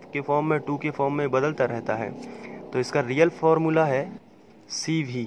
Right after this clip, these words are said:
तो यहाँ पे हम लिखेंगे सीवी, यहाँ पे होगा सी वन भी, यहाँ पे होगा सी टू भी, क्योंकि ऊपर से मान देख के रख रहे हैं, और सी थ्री भी। चूँकि क्यू बराबर होता है सीवी,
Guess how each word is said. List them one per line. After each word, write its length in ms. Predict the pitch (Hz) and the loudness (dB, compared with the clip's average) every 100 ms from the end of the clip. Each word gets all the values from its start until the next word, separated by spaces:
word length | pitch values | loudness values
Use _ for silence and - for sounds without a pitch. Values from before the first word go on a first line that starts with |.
| - | -2
तो 60 | 123 | 0
यहाँ 280 | 120 113 131 | 2 2 0
पे 140 | 139 | 0
हम 140 | 143 143 | 0 -2
लिखेंगे 380 | 139 143 139 | -2 -2 -4
सीवी, 500 | 143 - 143 139 156 180 - - - - - - | -6 -6 -4 -2 -4 -6 -14 -20 -20 -20 -20 -8
यहाँ 240 | - 123 131 | -2 2 4
पे 100 | 143 | 4
होगा 240 | 139 139 | 2 2
सी 260 | 139 - 135 | -2 -4 0
वन 200 | 135 139 | 0 0
भी, 200 | 135 156 - - - - - - | -2 -4 -6 -20 -20 -20 -20 -6
यहाँ 280 | 123 120 123 | 0 2 2
पे 120 | 131 | 2
होगा 260 | 135 135 139 | 2 2 0
सी 280 | - 123 | -2 -6
टू 180 | 120 127 | -6 -6
भी, 180 | 135 151 175 - - | -4 -6 -8 -14 -2
क्योंकि 260 | 123 123 | -2 -2
ऊपर 200 | 127 135 | -2 -2
से 140 | 127 135 | -2 -2
मान 240 | 131 131 | -2 0
देख 180 | 131 123 | -2 -2
के 80 | - | -2
रख 200 | 120 - | -4 -2
रहे 160 | 131 135 | -2 -2
हैं, 160 | 156 - - - - - | -4 -8 -20 -20 -20 -8
और 140 | 135 127 | -4 -4
सी 200 | - 127 | -2 -6
थ्री 220 | 123 135 | -6 -8
भी। 220 | 139 113 123 - - - - - - | -8 -10 -12 -16 -20 -20 -20 -20 -6
चूँकि 460 | 147 160 165 170 190 - - - - | -4 -2 0 -2 -4 -14 -20 -20 -14
क्यू 200 | - 151 | -2 2
बराबर 360 | 147 135 131 139 | 4 4 6 4
होता 400 | 131 123 - 131 | 4 0 2 2
है 180 | 131 123 | 2 0
सीवी, 520 | - - 123 117 113 | -2 -4 -6 -6 -12